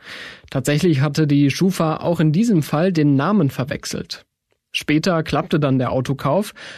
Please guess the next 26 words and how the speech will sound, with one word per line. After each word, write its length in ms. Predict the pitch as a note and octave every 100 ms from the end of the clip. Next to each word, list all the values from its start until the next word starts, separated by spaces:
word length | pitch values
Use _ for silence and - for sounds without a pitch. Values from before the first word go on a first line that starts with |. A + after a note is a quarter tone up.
| - -
allerdings 500 | D3 D3+ C#3+ A3 A#3+
hatte 200 | A3+ A3
die 140 | F3+ E3
Frau 480 | - C#3+ F#3 G3 _ -
keinen 440 | - C#3+ F#3+ G3+
astreinen 520 | - E3+ - D3+ D#3 C#3+
Score 400 | - A#3 C#3 - _
und 380 | - C3+ B2 -
wollte 260 | C3+ C#3
wissen, 220 | C#3+ C#3
warum. 380 | C#3+ C#3 E3+ - _ _ _ - - - - _
Vor 180 | - D#3
Gericht 360 | D3+ A3+ -
stellte 280 | - F#3 F3
sich 180 | D#3 C#3+
heraus, 440 | C3+ B2+ F3+ A3
dass 280 | - D3 C#3
die 160 | D3 C3+
Klägerin 540 | D3 D#3 F#3 E3 E3
bei 100 | D#3
der 140 | C#3+
Schufa 520 | C3+ - F#3+ G3+ F3+ F#3
als 480 | D3 D3+ D#3 - -
unbeschriebenes 800 | - G3+ G#3 E3+ F3+ E3 C#3+ C3
Blatt 320 | - D#3+ -
galt. 500 | - - - - -